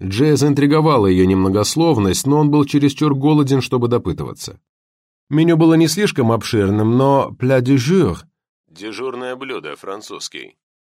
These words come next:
большой омлет с салатом и жареной картошкой вполне его устроило. Он купил пачку галуаз и запасную зажигалку, потом Жозефина дала ему с собой сырный багет в вощеной бумаге,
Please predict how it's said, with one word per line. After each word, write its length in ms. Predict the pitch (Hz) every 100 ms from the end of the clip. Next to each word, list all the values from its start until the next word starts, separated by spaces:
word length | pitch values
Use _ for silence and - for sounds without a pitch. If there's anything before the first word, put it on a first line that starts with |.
| _
большой 440 | 98 131 - 147
омлет 300 | 139 139 95
с 40 | -
салатом 480 | 110 110 95 101 104
и 40 |
жареной 360 | 117 104 101 98
картошкой 560 | 123 127 190 190 135
вполне 340 | 123 147 170 160
его 160 | 139
устроило. 600 | 110 - 80 65 53 - _ _ _ _ _ _ _ _ _ -
Он 160 | 160 160
купил 320 | 175 180 151
пачку 360 | 170 156 147
галуаз 480 | 127 135 156 180 185
и 60 | 147
запасную 460 | 123 135 127 151
зажигалку, 720 | 135 135 147 139 95 78 98 82
потом 360 | 139 202 202
Жозефина 500 | 131 120 131 170 156
дала 260 | 120 131 131
ему 200 | 120 113
с 60 |
собой 340 | - 131 131 107
сырный 340 | - 104 98
багет 420 | 92 101 123 180
в 40 | 147
вощеной 420 | 147 - 143 135
бумаге, 540 | 127 131 123 117 104